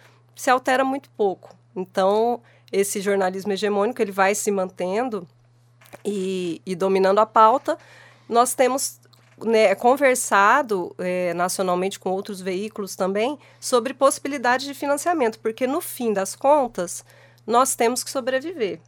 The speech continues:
Esses projetos independentes têm que sobreviver. De que forma? Então, não vai ser com anúncio comercial. Vai ser o quê? Um fundo público de, de financiamento? Vai ser um pu-, um, um fundo que entidade, que, que institutos vão manter? Enfim,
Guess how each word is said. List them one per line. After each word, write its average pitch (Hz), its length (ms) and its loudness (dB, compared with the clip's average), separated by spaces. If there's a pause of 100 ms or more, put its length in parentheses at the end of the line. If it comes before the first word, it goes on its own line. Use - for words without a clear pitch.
Esses 202 300 -8
projetos 196 500 -2
independentes 196 560 -6
têm 214 180 -4
que 214 60 -10
sobreviver. 240 680 -6
De 185 160 -8
que 285 140 -6
forma? 165 500 -2 (340)
Então, 214 160 4
não 247 140 4
vai 262 180 2
ser 226 240 0
com 254 500 0 (100)
anúncio 226 880 0 (180)
comercial. 220 720 4
Vai 190 160 0
ser 226 160 -2
o 233 60 0
quê? 214 140 -4
Um 185 100 -2
fundo 185 680 -4 (500)
público 180 640 -8
de, 170 240 -12
de 165 100 -18
financiamento? 180 920 -4 (400)
Vai 196 240 4
ser 220 220 2
um 220 100 4
pu-, 220 420 -2
um, 196 340 2
um 196 40 0
fundo 214 680 2 (300)
que 202 600 -2
entidade, 185 800 2
que, - 180 -12
que - 180 -6
institutos 214 760 -4
vão 196 140 0
manter? 233 580 0
Enfim, 226 400 -4